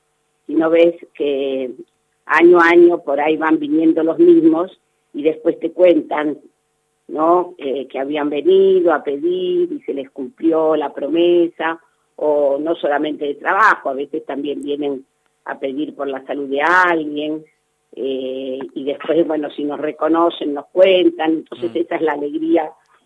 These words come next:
Speaker 1: que uno recibe, ¿no? La satisfacción de ver que, que, eh, vienen con mucha devoción al santo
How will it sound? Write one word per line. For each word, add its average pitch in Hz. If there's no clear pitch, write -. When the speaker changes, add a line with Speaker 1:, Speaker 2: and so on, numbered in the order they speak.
Speaker 1:
que 190
uno 170
recibe, 170
¿no? 196
La 170
satisfacción 165
de 151
ver 165
que, 151
que, 143
eh, 139
vienen 202
con 156
mucha 196
devoción 170
al 160
santo 190